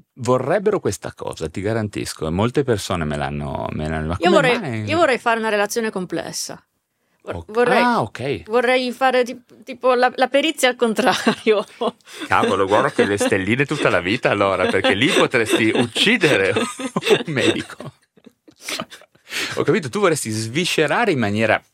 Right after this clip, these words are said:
Speaker 1: probabilmente costruttiva, ma affrontando, insomma, le, le dimensioni sia di efficacia che di non efficacia di un terapeuta, qualcosa del genere.
Speaker 2: Sì, vorrei fare un discorso, no? Ma per-, perché le stelline, poi cosa sono? Le stelline ci metti dentro quello che vuoi.
Speaker 1: Sì, hai ragione, non
Speaker 2: Cioè,
Speaker 1: so.
Speaker 2: non,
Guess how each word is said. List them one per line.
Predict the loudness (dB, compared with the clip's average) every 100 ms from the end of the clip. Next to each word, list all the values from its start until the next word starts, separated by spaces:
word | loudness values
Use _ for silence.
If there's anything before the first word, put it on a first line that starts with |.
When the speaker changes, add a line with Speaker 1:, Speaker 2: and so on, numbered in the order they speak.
| _
Speaker 1:
probabilmente | -6 -6 -6 -6
costruttiva, | -6 -8 -10 -12 -8 -4 -4
ma | -2 -4 -4
affrontando, | -6 -6 -8 -8 -8 -6 -4 -4 -4
insomma, | -8 -6 -4
le, | -4 -4
le | -6
dimensioni | -4 -2 -2 0 0 0
sia | 0 0 2
di | 0
efficacia | -2 -8 -4 -4 -2 -6
che | -6 -8
di | -10
non | -8 -6
efficacia | -6 -6 0 0 0 -6
di |
un | -6
terapeuta, | -8 -8 -8 -10 -10 -14
qualcosa | -12 -14 -8
del | -8
genere. | -4 -6 -4 2
Speaker 2:
Sì, | 2
vorrei | 4 4 4 2 2 0 -2 -4 -6 -8
fare | -2 0
un | 0
discorso, | -2 -6 0 2 2 -2 -6
no? | -6
Ma | -6 -6
per-, | -6
perché | 0 0
le | 0
stelline, | 0 0 0 0 0
poi | 0 0
cosa | 0 -2
sono? | -4 -4
Le | -4
stelline | -2 -2 -2
ci | -4
metti | -6 -8
dentro | -10 -10
quello | -8 -8
che | -6
vuoi. | -2 2
Speaker 1:
Sì, | 4
hai |
ragione, | 2 -2 -6 -6
non | -8 0
Speaker 2:
Cioè, | 4 4
Speaker 1:
so. | 2
Speaker 2:
non, | 0 0 0 -2 -2 -4 -6